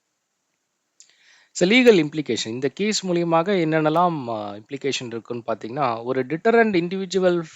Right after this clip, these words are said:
from engaging in repetitive and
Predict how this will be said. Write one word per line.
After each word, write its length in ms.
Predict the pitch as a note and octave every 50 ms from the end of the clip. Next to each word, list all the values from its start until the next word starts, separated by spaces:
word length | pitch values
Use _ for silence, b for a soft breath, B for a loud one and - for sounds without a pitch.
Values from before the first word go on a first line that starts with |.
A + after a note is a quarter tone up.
| - - -
from 280 | E3 E3+ E3+ D3+ C#3+ D#3 - _ b b b b b b b b b b _
engaging 680 | - C#3+ E3 G3+ F#3 F#3+ A3+ A3 G#3 F#3 G#3+ G#3 F#3+ E3
in 220 | F3 F3+ F3 - - - C3+
repetitive 640 | C#3 C3+ - G#3 G3 F#3 - F#3 E3+ E3+ F3+ E3
and 180 | D#3 E3 G3